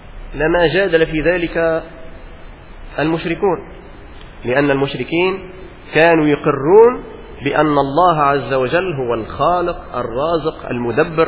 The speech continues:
القادر على الاختراع كما يقول أهل الكلام، فإن الله تبارك وتعالى قال: "ولئن سألتهم من خلق السماوات والأرض وسخر الشمس والقمر ليقولن الله، ومن أصدق من الله قيلا".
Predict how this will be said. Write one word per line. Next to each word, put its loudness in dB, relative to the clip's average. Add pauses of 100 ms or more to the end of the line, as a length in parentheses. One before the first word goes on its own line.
(100)
القادر -2
على -2
الاختراع -6
كما -6
يقول -6
أهل -6
الكلام، -6 (1600)
فإن 0
الله 0
تبارك -4
وتعالى -2 (880)
قال: 6 (720)
"ولئن 6
سألتهم 2 (340)
من 0
خلق -2
السماوات -2
والأرض -2
وسخر -4
الشمس -4
والقمر -2
ليقولن 0
الله، 0 (1700)
ومن 2
أصدق 0
من 0
الله 0
قيلا". -2